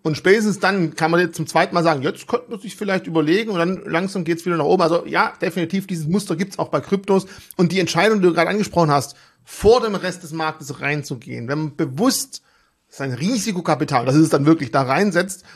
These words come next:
und es halt dann auch mal nichts wird, dann darf man halt auch nicht traurig sein, muss ganz klar sagen. Da brauchen wir vielleicht drei, vier, fünf solche Dinge und, äh, neunzig Prozent davon bleiben am Boden und eins geht vielleicht durch die Decke. Das ist genauso wie bei Risikokapital,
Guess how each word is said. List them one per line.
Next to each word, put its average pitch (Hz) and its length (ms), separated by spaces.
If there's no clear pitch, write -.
und 175 80
es 160 60
halt - 120
dann 160 80
auch 156 100
mal 156 140
nichts 262 360
wird, 147 160
dann 139 100
darf 147 160
man 170 100
halt 170 100
auch 180 80
nicht 190 160
traurig 175 280
sein, 135 160
muss 131 140
ganz 175 200
klar 180 120
sagen. 151 340
Da 156 80
brauchen 170 220
wir 175 40
vielleicht 170 280
drei, 156 200
vier, 160 220
fünf 311 320
solche 160 340
Dinge 185 440
und, 196 380
äh, - 60
neunzig 196 360
Prozent 190 320
davon 180 500
bleiben 185 440
am 151 160
Boden 165 300
und 185 100
eins 147 380
geht 160 180
vielleicht 151 560
durch 175 140
die 156 100
Decke. 170 260
Das 127 100
ist 156 120
genauso 180 240
wie 170 40
bei 156 100
Risikokapital, 156 920